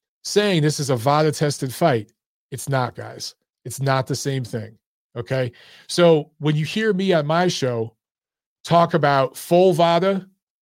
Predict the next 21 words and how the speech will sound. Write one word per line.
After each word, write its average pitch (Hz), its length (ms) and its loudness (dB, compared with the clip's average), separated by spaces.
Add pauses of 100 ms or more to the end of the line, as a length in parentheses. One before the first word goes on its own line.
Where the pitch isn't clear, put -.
(160)
versus 151 440 0
state 185 560 -4
commission 170 480 -4
testing, 131 580 -8 (1080)
that's 151 260 -2
the 151 100 -4
difference. 135 640 -6 (200)
Okay. 143 280 -2
It 135 60 -4
doesn't 190 280 0
matter 202 280 2
who's 190 280 -2
administering 170 760 -2
the 135 100 -4
testing. 131 500 -6 (460)
It 131 120 -6
matters 160 340 0
what 135 140 -6
the 123 100 -10
panel 185 640 0
is. 110 360 -6